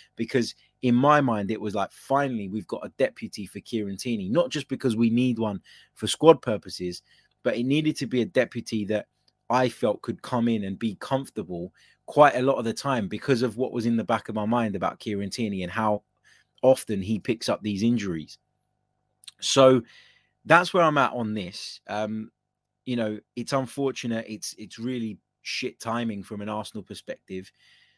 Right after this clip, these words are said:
Nuno Tavares, as I say, his recent form makes this worse, because his recent form has gone off a cliff. I know he hasn't played an awful lot, and I've seen some Arsenal fans be critical of Mikel Arteta and say, "Well, if you're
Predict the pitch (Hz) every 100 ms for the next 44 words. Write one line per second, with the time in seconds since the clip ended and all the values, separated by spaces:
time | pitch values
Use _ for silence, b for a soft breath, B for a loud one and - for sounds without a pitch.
0 | b _ _ _ _ _ _ _ _ 143
1 | 139 151 135 139 120 131 127 113 120 110
2 | 110 131 113 92 123 113 113 107 135 123
3 | 104 117 123 - 113 - 117 120 85 -
4 | - 117 123 113 b b b b - 127
5 | 113 120 139 135 120 117 131 120 117 -
6 | 120 117 113 - 135 131 131 135 127 117
7 | 101 - 123 113 113 - 113 120 - 107
8 | 110 - 135 120 B B B - - 131
9 | 123 113 113 104 113 110 - 113 - 127
10 | 120 - 113 113 123 - 110 104 - 143
11 | - 107 95 110 101 b b _ 120 131
12 | 123 131 131 135